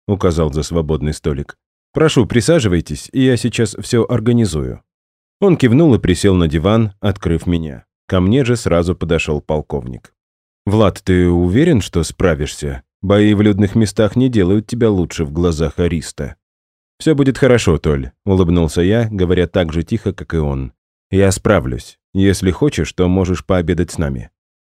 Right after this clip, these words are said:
«Эм», полковник посмотрел на Рижского, который уже что-то заказывал. «Нет, пожалуй,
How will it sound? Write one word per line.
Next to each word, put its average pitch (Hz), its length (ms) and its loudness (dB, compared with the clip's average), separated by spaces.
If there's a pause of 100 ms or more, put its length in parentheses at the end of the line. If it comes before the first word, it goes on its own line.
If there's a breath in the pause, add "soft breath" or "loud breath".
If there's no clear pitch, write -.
(260)
«Эм», 95 520 2 (140)
полковник 92 560 0
посмотрел 87 500 -2
на 78 140 0
Рижского, 117 520 -2
который 110 420 0
уже 92 240 0
что-то 85 300 -4
заказывал. 69 640 -6 (560)
«Нет, 123 440 2
пожалуй, 76 580 -2